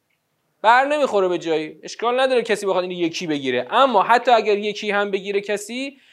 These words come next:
مشخصه که از آیه چهل و نه چیه؟ آغاز دور جدیدی از کلامه که توش احتجاج و استدلال هست.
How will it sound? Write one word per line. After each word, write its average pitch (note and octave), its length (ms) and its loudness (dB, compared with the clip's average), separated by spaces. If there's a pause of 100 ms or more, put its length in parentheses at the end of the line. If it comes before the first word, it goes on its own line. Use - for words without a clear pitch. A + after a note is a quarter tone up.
(140)
مشخصه A#3+ 720 4
که G#3 140 -4
از F3 240 -2
آیه G3 300 -2
چهل G#3 300 -2
و G#3 60 2
نه B3+ 240 4
چیه؟ A3+ 720 0 (760)
آغاز G3+ 800 2 (920)
دور C4+ 460 2
جدیدی A3 600 0
از A#3+ 180 0
کلامه F3 580 2
که F#3 120 -8
توش C4 280 -10
احتجاج F#3+ 680 -2
و G3 40 -2
استدلال F#3+ 680 2
هست. C3 460 -6